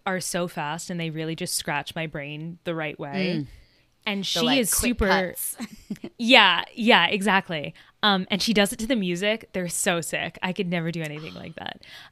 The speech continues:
Speaker 1: Um, but she's really honest about it, and she'll post in, like, the comments, and she'll say, "This took me three and a half hours to edit today." And she does that
Speaker 2: Mm-hmm.
Speaker 1: every day, every single day.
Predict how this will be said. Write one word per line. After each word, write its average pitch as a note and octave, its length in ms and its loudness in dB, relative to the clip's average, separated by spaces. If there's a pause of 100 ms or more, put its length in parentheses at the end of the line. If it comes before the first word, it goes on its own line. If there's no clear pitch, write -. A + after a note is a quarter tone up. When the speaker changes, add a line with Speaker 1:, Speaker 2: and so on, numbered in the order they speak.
Speaker 1:
Um, F3 480 0 (340)
but G3+ 120 -4
she's C#4 240 -2
really C#4 260 2
honest A#3+ 500 -2
about G3 320 2
it, F#3+ 120 -2
and G3+ 140 -4
she'll G#3 220 -2
post - 500 0
in, E3+ 460 -4 (560)
like, F#3 220 -4
the F#3+ 100 0
comments, F#3 680 -4
and G3 140 -4
she'll - 100 -4
say, G#3 260 0
"This F#3+ 220 -2
took - 160 -6
me A3+ 140 -2
three G3+ 420 -2
and G#3+ 80 0
a F3+ 60 -2
half F#3 400 -4 (180)
hours F3 640 -2
to - 240 -6
edit F3 320 0 (140)
today." - 560 -8 (460)
And G3+ 140 -4
she A#3+ 200 0
does B3 220 0
that C#4+ 280 2
Speaker 2:
Mm-hmm. F#3+ 300 -6
Speaker 1:
every C4+ 560 2
day, A3+ 680 -2 (420)
every C#4 200 0
single E4+ 260 0 (160)
day. F#3+ 280 -2